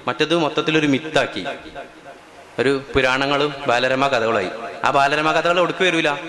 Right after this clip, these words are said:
യുദ്ധത്തേക്ക് വരൂല. ആയിഷ ബീവിന്റെ ഒടുക്ക് ബാലരമ കഥ ആവോ? ഇല്ലല്ലോ. ആയിഷ ബീവി വിട്ട് മിറാജിക്ക് ആവുമ്പോൾ ബാലരമ കഥയായി മാറി.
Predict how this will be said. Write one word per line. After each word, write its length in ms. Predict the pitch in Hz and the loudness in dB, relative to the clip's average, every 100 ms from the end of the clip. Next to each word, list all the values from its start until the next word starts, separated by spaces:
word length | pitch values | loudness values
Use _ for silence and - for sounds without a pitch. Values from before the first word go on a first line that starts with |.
| 156 139 131 | -12 -8 -4
യുദ്ധത്തേക്ക് 380 | 139 156 180 185 | 0 0 0 2
വരൂല. 240 | 135 110 | 2 2
ആയിഷ 280 | 101 143 175 | 2 2 0
ബീവിന്റെ 260 | 175 196 | 0 0
ഒടുക്ക് 140 | 202 196 | 0 2
ബാലരമ 400 | 185 175 170 170 | 2 4 4 4
കഥ 80 | 170 | 4
ആവോ? 220 | 160 120 95 - - - - - - - - | 4 2 -2 -4 -8 -10 -12 -14 -16 -10 0
ഇല്ലല്ലോ. 360 | 165 170 180 165 175 175 165 | 2 4 2 -2 -8 -8 -4
ആയിഷ 200 | 131 143 | -2 0
ബീവി 260 | 165 175 196 | 2 2 0
വിട്ട് 200 | 202 196 | 0 0
മിറാജിക്ക് 500 | 175 160 170 170 185 | 0 2 2 2 0
ആവുമ്പോൾ 260 | 185 175 180 | 0 0 0
ബാലരമ 440 | 143 135 135 143 | 0 0 0 0
കഥയായി 300 | 143 120 123 | 0 0 0
മാറി. 280 | 113 95 | 0 -4